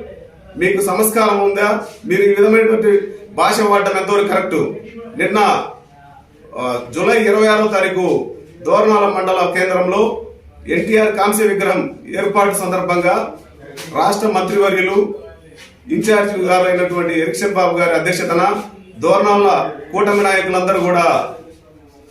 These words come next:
సమిష్టిగా కృషి చేసి ఆ యొక్క బహిరంగ సభను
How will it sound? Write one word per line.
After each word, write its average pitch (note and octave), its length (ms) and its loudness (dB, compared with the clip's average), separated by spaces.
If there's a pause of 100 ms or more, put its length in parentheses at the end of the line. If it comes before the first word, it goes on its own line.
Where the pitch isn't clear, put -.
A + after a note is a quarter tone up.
(160)
సమిష్టిగా G#3+ 560 2
కృషి F#3+ 260 -4
చేసి G3+ 440 2 (420)
ఆ F3 160 2
యొక్క G3 240 -2 (440)
బహిరంగ G#3 340 2
సభను F3+ 640 0